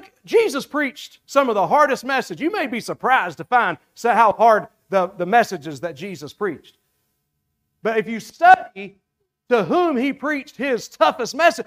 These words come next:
his hard messages to, his fire and brimstone messages, who were those reserved for? The religious leaders. The folks that called themselves religious.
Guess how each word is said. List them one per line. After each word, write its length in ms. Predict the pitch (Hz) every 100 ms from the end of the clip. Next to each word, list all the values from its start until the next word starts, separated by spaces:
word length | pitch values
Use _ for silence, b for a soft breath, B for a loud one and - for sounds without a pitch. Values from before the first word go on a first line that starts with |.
| _
his 180 | 247 208
hard 400 | 269 359 339 247
messages 500 | 233 - 165 151 -
to, 340 | 170 151 156 180 _ _
his 220 | 285 302
fire 340 | - 294 302 302
and 140 | 277
brimstone 420 | 285 269 277 262
messages, 600 | 240 359 - 170 180 196 - _
who 140 | 370
were 120 | 370 339
those 240 | 320 269
reserved 400 | 254 220 320 311
for? 300 | 190 139 90 _ _ _ _ _ _ _ _ _ _ _ _ _ _ _ _ _ _ _ _ _ _
The 100 | 208
religious 520 | 247 247 311 269 -
leaders. 560 | 160 123 101 - - _ _ _ _ _ _ _ _ _ _ _ _ _ _ _
The 100 | 226
folks 300 | 226 302 294
that 160 | 269 214
called 260 | 262 277
themselves 680 | 277 277 - 269 277 277 214
religious. 920 | 247 247 285 208 165 - - - -